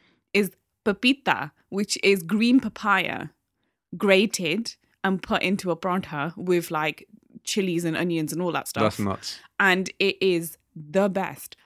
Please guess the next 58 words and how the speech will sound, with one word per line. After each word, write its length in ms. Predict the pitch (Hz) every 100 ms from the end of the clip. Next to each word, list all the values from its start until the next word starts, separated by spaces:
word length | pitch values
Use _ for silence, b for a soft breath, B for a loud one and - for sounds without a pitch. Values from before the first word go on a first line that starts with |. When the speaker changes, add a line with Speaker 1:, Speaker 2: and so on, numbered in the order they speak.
| -
Speaker 1:
And 100 | 185
also 220 | 214 247
green 180 | 196 220
papaya 400 | 233 - 214 185
is 100 | 151 -
actually 280 | 175 - 196
quite 180 | 180 175
good 140 | 180
for 80 | 185
your 80 | 180
stomach. 360 | - 175 247 185
Like, 280 | 135 - - - -
if, 120 | - _ -
in 100 | 175
terms 240 | 165 165
of 100 | 156 165
you've 180 | 160 -
got 160 | 165
a, 40 | 160 _ _ -
a 40 | 160
bit 140 | 165
of 80 | 151
a 60 | 147
dodgy 260 | 160 151
stomach 320 | 147 151 151 156
or 80 |
it's 160 | 151 -
a 40 |
bit 220 | - 160 -
kind 200 | 170 151
of 100 | 143
sensitive, 640 | - 165 - - 143 - _ _ _ _ _ _ _ -
then 280 | 170 160 - _ -
yeah, 260 | 180 147 139 _
pepita. 560 | 202 170 180 - 139 135 _ _ _ _
Don't 160 | 208 196
have 180 | 196 170
it 80 |
if 80 | -
you're 60 | 156
pregnant 340 | 143 135 143 -
though. 100 | 143 _ _ _ _ - B B B B B _ _ _ _ _ _ _ 175 -
So 80 | 175
you're 100 | 185
not 120 | -
Speaker 2:
There 100 | -
Speaker 1:
allowed 20 |
Speaker 2:
you 60 | 117
Speaker 1:
green, 120 | -
Speaker 2:
go. 100 | 123
Speaker 1:
you're 80 | 110
not 180 | 214 220
allowed 200 | 220 208
green 140 | 220
papaya 260 | 185 190 170
when 100 | 156
you're 60 | 147
pregnant. 280 | 147 147